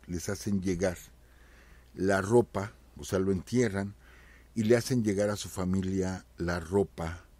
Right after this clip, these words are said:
de, de él que traía puesta en el momento en que fue muerto. Y en la Ciudad de México, cuando su padre recibe la ropa de su hijo, de Virgilio Uribe,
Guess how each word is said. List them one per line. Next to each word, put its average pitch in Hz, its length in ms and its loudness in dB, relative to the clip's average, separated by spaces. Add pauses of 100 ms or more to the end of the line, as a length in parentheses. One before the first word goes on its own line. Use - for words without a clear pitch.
(640)
de, 85 680 -2
de 90 240 2
él 92 140 -2 (560)
que 90 100 -6
traía 85 300 -2
puesta - 400 -2
en 90 80 -2
el 82 60 -2
momento 80 680 -6 (160)
en 82 80 -12
que - 120 -12
fue 92 200 -4
muerto. 95 420 0 (1160)
Y 98 160 0
en 98 100 4
la 95 80 4
Ciudad 110 220 2
de 110 60 6
México, 107 360 0
cuando 92 320 0
su - 160 -6
padre 101 520 0
recibe 87 520 -4
la 85 160 -2
ropa 90 380 -4
de 82 100 -10
su 90 240 -8
hijo, 90 360 -6
de 85 120 -6
Virgilio 90 480 -4
Uribe, 90 420 0